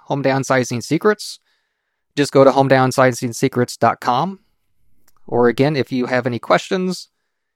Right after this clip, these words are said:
if we can be of any service to you, please call my office toll-free, eight five five, two nine one, five zero zero five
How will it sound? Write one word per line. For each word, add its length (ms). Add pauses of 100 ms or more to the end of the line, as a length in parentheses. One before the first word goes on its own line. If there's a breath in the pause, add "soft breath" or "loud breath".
(240)
if 240
we 160
can 160
be 160
of 80
any 200
service 440
to 100
you, 400 (580)
please 300
call 200
my 160
office 600 (160)
toll-free, 540 (800)
eight 160
five 240
five, 500 (680)
two 140
nine 240
one, 300
five 280
zero 240
zero 260
five 540